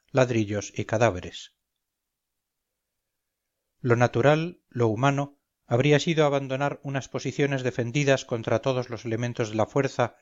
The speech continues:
y de la ciencia militar reunidos. Pero allí no se trataba de nada que fuese humano y natural,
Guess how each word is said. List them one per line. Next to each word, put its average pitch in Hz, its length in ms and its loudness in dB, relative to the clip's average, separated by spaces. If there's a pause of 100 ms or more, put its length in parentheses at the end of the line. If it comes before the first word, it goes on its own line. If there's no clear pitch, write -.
(160)
y 117 120 -2
de 117 80 2
la 113 120 2
ciencia 139 360 0
militar 113 520 -2
reunidos. 110 640 -4 (1200)
Pero 120 180 6
allí 143 400 0
no 131 160 0
se 147 100 -2
trataba 135 400 0
de 117 100 -2
nada 135 300 0
que 104 100 -14
fuese 135 280 -4
humano 117 360 -2
y 113 60 -6
natural, 117 560 -2